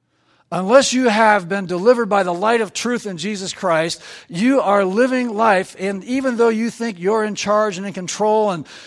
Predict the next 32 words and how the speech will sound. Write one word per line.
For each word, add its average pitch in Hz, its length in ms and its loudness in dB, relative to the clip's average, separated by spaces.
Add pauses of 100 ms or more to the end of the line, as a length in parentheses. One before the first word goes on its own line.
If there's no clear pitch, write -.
(120)
and, 175 320 -2
uh, 165 280 2
you're 165 140 -4
trying 196 320 -4
to 180 100 -2
sort 190 180 -4
of 165 80 0
work 240 240 4
through 220 180 -4
your 202 140 0
life 180 340 2
and 160 120 -8
make 233 200 -4
your 214 140 -6
own 208 140 -2
decisions 180 600 -4
and 156 180 -8 (340)
take 240 260 2
care 220 260 2
of 185 80 -2
yourself 175 420 -2
and 160 60 -12
your 170 100 -8
family 170 480 -6
and 160 100 -8
your 156 120 -6
things 170 440 -4
and 151 100 -4
all 208 240 2
of 185 80 -2
that, 180 320 2
and 151 160 -10